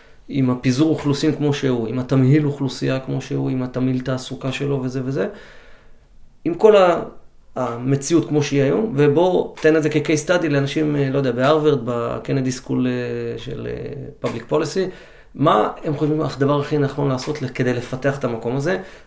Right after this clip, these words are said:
ובעצם זה חוזר לשאלת הבסיס, מהו פיתוח. אה, עכשיו, אה, יש פיתוח שהוא, אה, נמדד בתל"ג, בתמ"ג, אה, אבל, אה, כבר באו"ם, בעקבות, אה, תפיסה שפיתח, אה, הודי, אתה אוהב את התרבות ההודית, אמרתיה סן, לא יודע אם אתה שמעת את השם הזה.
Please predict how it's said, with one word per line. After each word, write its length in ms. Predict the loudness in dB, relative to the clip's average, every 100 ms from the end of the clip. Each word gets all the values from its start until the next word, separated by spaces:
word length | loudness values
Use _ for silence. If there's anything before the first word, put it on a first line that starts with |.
| -4
ובעצם 420 | 2 2 4 2
זה 120 | 2 0
חוזר 220 | 4 2
לשאלת 340 | 4 0 0
הבסיס, 420 | 0 2 0 0 -2
מהו 340 | 2 4 2 -2
פיתוח. 480 | -2 2 2 0 -14 -20 -20 -20 -20 -12
אה, 120 | -8 -6
עכשיו, 260 | -4 -4 -2
אה, 60 | -2
יש 180 | -2
פיתוח 400 | -2 -4 2 2
שהוא, 300 | 2 0 0
אה, 240 | 0 0 0
נמדד 340 | 0 0 0 -2
בתל"ג, 460 | -2 0 2 2 0
בתמ"ג, 460 | -4 -4 -2 0 0 -4 -16 -20 -20 -20 -14 -10
אה, 280 | -6 -4 -4
אבל, 300 | -4 -4 -4
אה, 640 | -2 -2 -2 -4 -6 -6 -8 -10 -16 -14
כבר 240 | 2 2
באו"ם, 380 | 6 6 6 2 0 -8
בעקבות, 400 | -10 -2 -2 -2
אה, 60 | -4 -4 -6 -8 -10 -14 -20 -16
תפיסה 340 | -10 -6 -2 -2
שפיתח, 580 | -2 -6 -4 -4 -2 -2
אה, 280 | -2 -2 -4
הודי, 320 | 0 0 0 -10
אתה 200 | -8 -4
אוהב 200 | 0 0
את 100 | 0 0
התרבות 580 | 0 -2 -4 -4 2 4
ההודית, 300 | 4 0 -4
אמרתיה 500 | -2 -2 0 2 2
סן, 260 | 2 2
לא 80 | 2
יודע 120 | 2
אם 40 | 0
אתה 100 | -2
שמעת 180 | -4
את 100 | -4
השם 180 | -2 -2
הזה. 160 | 0